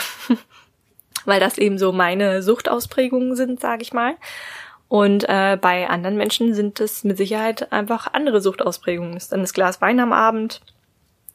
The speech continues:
oder auch Kaufsucht oder sowas. Also all das, womit man sich diese Glücksgefühle, diese Endorphine beschafft. Ähm, ich glaube, dass diese Suchtkomponente schon auch einfach einen Faktor mit hat, dass man aber, wenn man jetzt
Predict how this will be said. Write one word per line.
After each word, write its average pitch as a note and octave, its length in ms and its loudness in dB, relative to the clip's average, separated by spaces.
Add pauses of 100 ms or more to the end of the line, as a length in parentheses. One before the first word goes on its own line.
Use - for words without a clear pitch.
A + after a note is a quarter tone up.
(180)
oder F#3+ 200 0
auch - 280 0
Kaufsucht - 560 0
oder G#3 200 4
sowas. G3+ 440 0
Also F#3 200 0
all G3+ 320 4
das, G3 260 -2
womit F#3+ 240 0
man F#3+ 140 2
sich F#3+ 160 -6
diese F#3 400 0 (480)
Glücksgefühle, G#3+ 720 0
diese F#3+ 300 2
Endorphine G#3+ 580 0
beschafft. G3 540 -2 (480)
Ähm, F#3+ 260 0
ich - 140 -6
glaube, G#3 320 4
dass G3 120 -4
diese F3+ 240 -6
Suchtkomponente F#3+ 840 0
schon A3+ 500 -2
auch F#3+ 540 0
einfach - 480 -4 (160)
einen F3+ 300 -2
Faktor F#3+ 680 2 (140)
mit G#3 580 0 (160)
hat, - 500 0 (800)
dass F#3+ 240 0
man G3 160 2
aber, F#3+ 280 2
wenn F#3 120 0
man F3+ 140 -2
jetzt F3 340 -6